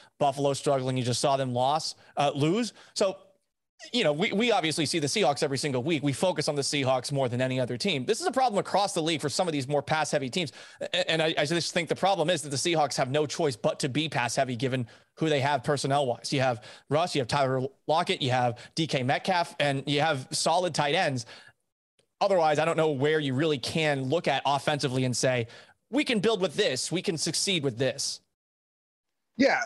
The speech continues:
Speaker 2: and I think those are all really, really good points. And, and I wanna focus on the last point that you made, which is about the roster. I don't intrinsically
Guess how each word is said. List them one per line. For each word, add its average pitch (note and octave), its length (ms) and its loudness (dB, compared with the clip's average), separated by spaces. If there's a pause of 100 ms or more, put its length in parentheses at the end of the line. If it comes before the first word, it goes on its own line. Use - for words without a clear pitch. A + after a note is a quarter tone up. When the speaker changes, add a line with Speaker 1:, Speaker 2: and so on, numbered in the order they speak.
Speaker 2:
and G3 220 4
I F#3+ 100 4
think A3+ 240 0
those G#3 240 2
are F#3+ 80 4
all F#3 100 4
really, F3 360 0
really E3 220 0
good D3+ 220 -2
points. D#3+ 320 0
And, C#3+ 300 2 (120)
and D3 160 2
I C#3 120 2
wanna E3+ 540 6 (280)
focus F3 400 2
on D#3 140 2
the C#3 60 2
last C#3 440 0
point C#3+ 220 0
that C3+ 100 0
you C3+ 100 2
made, B2+ 280 4 (680)
which - 220 2
is D4+ 280 0
about C#3+ 520 4
the D#3+ 80 2
roster. D3 500 2 (220)
I A3+ 260 2 (140)
don't G#3 400 0 (100)
intrinsically D#3+ 920 0